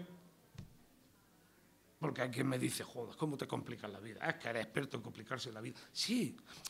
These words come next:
claro, es que yo podía, yo podía haber sido, pues, como los demás, ¿vale? Pues no, pues no, porque he visto muchas películas del Capitán, de,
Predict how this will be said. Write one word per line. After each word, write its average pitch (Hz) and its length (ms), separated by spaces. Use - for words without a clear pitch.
claro, 214 220
es 151 60
que 185 120
yo 214 160
podía, 208 540
yo 135 120
podía 233 220
haber 254 180
sido, 170 540
pues, 165 120
como 156 220
los 147 140
demás, 175 400
¿vale? 202 300
Pues 165 220
no, 208 400
pues 160 160
no, 208 240
porque 226 200
he 208 40
visto 202 220
muchas 196 240
películas 180 520
del 165 120
Capitán, 160 480
de, 170 100